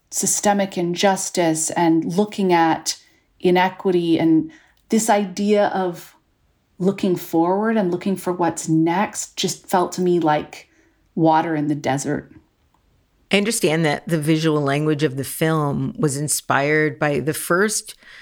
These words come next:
Speaker 2: serious piece of art that you bought over twenty years ago by the Canadian photographer Larry Towell. Can you talk about how it influenced the film?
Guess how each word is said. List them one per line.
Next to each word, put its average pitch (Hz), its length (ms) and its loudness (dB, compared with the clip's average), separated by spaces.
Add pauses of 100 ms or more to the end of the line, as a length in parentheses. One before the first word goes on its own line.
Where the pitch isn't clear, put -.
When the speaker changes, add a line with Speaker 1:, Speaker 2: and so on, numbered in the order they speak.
Speaker 2:
serious 220 460 0
piece 165 220 -2
of 147 100 -2
art 147 240 0
that - 120 -2
you 151 120 -2
bought 139 640 -2
over 151 280 0
twenty 156 300 -2
years 147 220 2
ago 151 180 0
by 143 140 0
the 143 120 -4
Canadian 147 440 -2
photographer 147 540 -2
Larry 139 400 0
Towell. 143 680 -4 (560)
Can 202 140 2
you 185 80 4
talk 208 200 0
about 233 280 -2
how 165 440 0
it 160 140 0
influenced 156 500 -2
the 147 80 -4
film? 170 460 -2